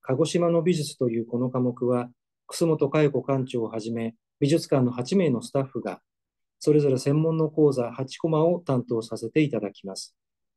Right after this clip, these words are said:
鹿児島市立美術館は、三つの方針から作品収集を行っており、橋口五葉など鹿児島ゆかりの作家の作品、桜島など鹿児島の風土をモチーフとした作品、印象派など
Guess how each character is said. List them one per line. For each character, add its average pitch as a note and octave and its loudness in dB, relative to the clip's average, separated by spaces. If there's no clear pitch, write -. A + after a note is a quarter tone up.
鹿 E3+ 4
児 G3 6
島 G3 2
市 F#3+ 0
立 F#3 2
美 F#3 4
術 F#3+ 0
館 C#3+ 2
は、 C3 2
三 C#3+ -2
つ G3+ 2
の F3 4
方 C#3 2
針 C3+ -2
か C3 0
ら B2+ 0
作 B2 -6
品 D3 0
収 D3 -2
集 A#2+ -8
を G#2+ -4
行 B2 -6
っ A#2+ -10
て A#2 0
お A#2+ 2
り、 A2 -4
橋 D3+ 2
口 D3 2
五 D3+ 8
葉 C#3 8
な C#3 2
ど C3 4
鹿 C3 -2
児 D3+ 4
島 D3+ 0
ゆ B2+ 0
か D#3+ -2
り D#3 0
の D#3 -2
作 D3 -6
家 D3 -6
の C#3 -4
作 C3 -8
品、 B2 0
桜 D#3+ 4
島 D#3+ 4
な E3 4
ど C#3 4
鹿 C#3 -4
児 D#3 2
島 D#3+ -4
の D#3+ 0
風 G3+ -2
土 D3 2
を B2 -2
モ A#2 -8
チ B2 -10
ー - -6
フ - -16
と A#2 -4
し A2+ -8
た C#3 -2
作 A#2+ -4
品、 G#2+ -2
印 D3+ 4
象 D3+ 4
派 D3 4
な D3 4
ど B2+ 2